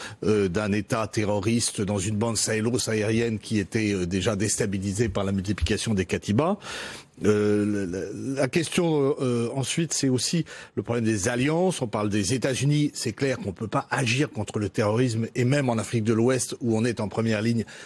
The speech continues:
sans le renseignement américain. Par ailleurs, beaucoup d'opérations de liquidation ciblée l'ont été grâce aux Américains qui nous ont indiqué, euh, la localisation des cibles. Mais il y a aussi le problème de l'alliance avec la Russie. Et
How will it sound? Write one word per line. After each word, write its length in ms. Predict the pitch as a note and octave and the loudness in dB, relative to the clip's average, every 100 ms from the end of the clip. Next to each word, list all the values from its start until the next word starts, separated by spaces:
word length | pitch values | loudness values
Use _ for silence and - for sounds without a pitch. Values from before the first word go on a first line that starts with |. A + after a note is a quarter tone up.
| - | -8
sans 380 | - - E3 D3 | -2 0 0 2
le 120 | C3 | 0
renseignement 580 | A#2 A2 G#2+ G#2 G2 F#2+ | -2 -4 -6 -4 -2 -2
américain. 540 | F2 D#2 D#2 A2 D#3+ - - - - | -2 -4 -2 -2 -2 -4 -10 -6 -2
Par 100 | G2 | 2
ailleurs, 200 | A2+ G#2 | 2 4
beaucoup 440 | B2+ D3+ - C#3+ | 2 2 0 2
d'opérations 480 | B2+ G#2+ A2+ G#2+ B2+ | 2 0 -2 -2 -4
de 40 | |
liquidation 460 | G#2 A2+ G#2+ - G2+ | -4 -4 -6 -4 -6
ciblée 340 | - G#2 A#2 | -6 -2 0
l'ont 120 | G#2 A2 | 0 -2
été 440 | - G#2+ A#2 G#2+ - - - - | -4 -2 0 -2 -4 -18 -16 -8
grâce 340 | - - A2+ | -2 0 0
aux 100 | A2 G2+ | -2 -2
Américains 480 | F#2+ F#2 F2+ G#2 | 0 -2 -2 -2
qui 120 | F#2+ F2 | -2 -4
nous 220 | F2 F#2 | -4 -4
ont 80 | F2+ | -2
indiqué, 640 | F2 F2 - G2+ F#2 F2 | -4 -8 0 2 2 0
euh, 120 | F2+ D#2 E2 | -2 -2 -2
la 140 | D#2+ | 0
localisation 600 | F#2 - F#2 F2 F2 F#2+ | 0 0 0 0 -2 -2
des 100 | E2+ | 0
cibles. 380 | - F3 G3 G3+ - - - - - | 2 2 0 -2 -8 -12 -12 -10 -2
Mais 80 | G2+ | 0
il 60 | |
y 40 | G2+ | 0
a 40 | |
aussi 180 | G2 G3+ | 0 -2
le 60 | C3+ | 0
problème 200 | A2 C#3+ | 0 2
de 80 | |
l'alliance 380 | G#2+ A2 D3+ E3+ | 2 2 2 2
avec 160 | C3 A2 | 0 0
la 100 | G2+ | 0
Russie. 500 | C3 D3+ - C3 G2 - - - - - | 0 0 -2 -4 -6 -14 -20 -20 -18 0
Et 260 | A#2 A2 | 2 2